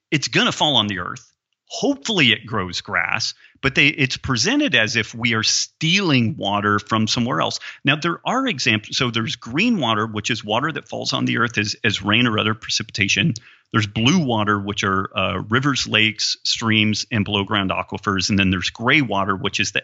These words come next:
effluent product of, of different processing methods. There are some areas where they are pumping groundwater to, to grow animals, but it, it, it is actually significantly less than, say, like, the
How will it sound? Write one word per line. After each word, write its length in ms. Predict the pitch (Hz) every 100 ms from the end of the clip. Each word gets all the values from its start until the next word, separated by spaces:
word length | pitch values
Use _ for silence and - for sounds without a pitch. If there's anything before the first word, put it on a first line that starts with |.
| -
effluent 540 | 123 - 120 107 107
product 480 | - 107 95 95 -
of, 200 | 98 92 -
of 180 | 107 95
different 440 | 98 - 95 92 - - - _
processing 520 | - 202 - 101 104 92
methods. 400 | 87 - - - _ _ -
There 240 | 151 175 _
are 280 | 117 127 185
some 240 | - 156
areas 480 | 117 107 107 120 -
where 160 | 110 101
they 180 | 113 110
are 140 | 107
pumping 500 | - 101 107 117 123
groundwater 640 | 110 101 95 90 90 95 -
to, 380 | - 98 95 98 -
to 360 | 104 98 95 - _ _ _
grow 440 | 113 104 110 117 -
animals, 480 | 110 98 95 92 -
but 280 | 113 107 107 -
it, 160 | 127 -
it, 160 | 123 120 _ -
it 200 | 120 110 -
is 260 | 123 107 - 117
actually 600 | 120 143 - 135 127 113
significantly 760 | - 107 113 - 117 117 117
less 400 | 110 117 117 -
than, 340 | 107 101 95 - - -
say, 200 | - 104
like, 360 | 98 95 95 -
the 100 | -